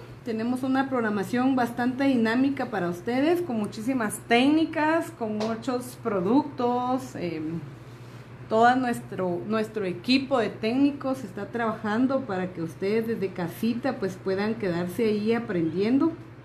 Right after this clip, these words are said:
¿sí? Y, pues, el lunes les tengo una técnica que se llama efecto gelatina, tres D efecto gelatina, que vamos a trabajar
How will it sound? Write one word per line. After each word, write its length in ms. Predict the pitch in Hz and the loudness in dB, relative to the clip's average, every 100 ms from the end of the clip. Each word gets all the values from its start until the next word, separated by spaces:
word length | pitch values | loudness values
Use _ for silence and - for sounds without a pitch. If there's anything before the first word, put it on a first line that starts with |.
| - - - - - - - | -20 -20 -18 -18 -18 -16 -6
¿sí? 220 | 214 285 - - - - - - | -2 -2 -4 -12 -14 -14 -14 0
Y, 160 | 269 285 | 6 6
pues, 220 | 349 349 | 6 2
el 100 | 302 | 2
lunes 340 | 262 269 294 | 2 4 4
les 220 | 285 247 - | 4 0 0
tengo 240 | 226 254 | -2 0
una 220 | 262 262 | 2 2
técnica 380 | 262 254 269 269 | 0 0 0 -2
que 120 | 240 | -4
se 120 | 233 | -2
llama 280 | 208 226 254 | -2 0 0
efecto 540 | 240 240 233 233 - 262 | 0 0 0 0 -2 0
gelatina, 680 | 285 285 302 285 269 320 339 | 4 4 2 4 6 6 4
tres 260 | 240 226 220 | 2 0 0
D 140 | 226 | 0
efecto 440 | 240 240 226 - 247 | 0 -2 -4 -2 -4
gelatina, 640 | 254 254 262 277 302 311 | -2 -2 2 4 4 2
que 80 | 220 | -2
vamos 280 | 208 233 | -2 -2
a 60 | 240 | -2
trabajar 480 | 233 190 185 220 | -4 -4 -2 -2